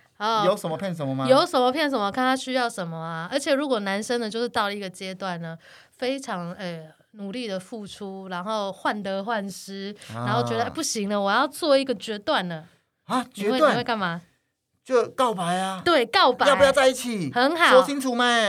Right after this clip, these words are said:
Speaker 1: 很好，但全茶毕竟是全茶。
Speaker 2: 啊，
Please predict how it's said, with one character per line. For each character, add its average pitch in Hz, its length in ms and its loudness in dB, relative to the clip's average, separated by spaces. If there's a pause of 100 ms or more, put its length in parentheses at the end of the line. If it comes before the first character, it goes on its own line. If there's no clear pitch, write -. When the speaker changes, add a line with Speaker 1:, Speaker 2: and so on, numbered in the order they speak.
Speaker 1:
很 240 160 0
好， 226 300 0
但 233 180 0
全 233 280 -2
茶 208 260 0
毕 247 220 -8
竟 226 180 -10
是 214 160 -12
全 175 300 -12
茶。 170 340 -18
Speaker 2:
啊， 294 800 0